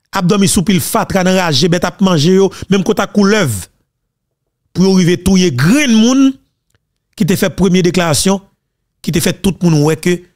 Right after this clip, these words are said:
nèg sa yo, gon bagay ki a pran qui pas pour yo.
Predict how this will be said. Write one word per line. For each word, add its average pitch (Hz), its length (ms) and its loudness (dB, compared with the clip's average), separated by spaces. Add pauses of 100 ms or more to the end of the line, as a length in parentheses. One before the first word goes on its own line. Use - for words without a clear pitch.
(380)
nèg 147 340 -4
sa 147 220 -2
yo, 180 160 0 (240)
gon 165 100 0
bagay 147 240 -2
ki 147 80 -2
a 135 80 0
pran 147 460 -2 (200)
qui - 140 -8
pas 135 160 -4
pour 113 160 -4
yo. 107 160 -2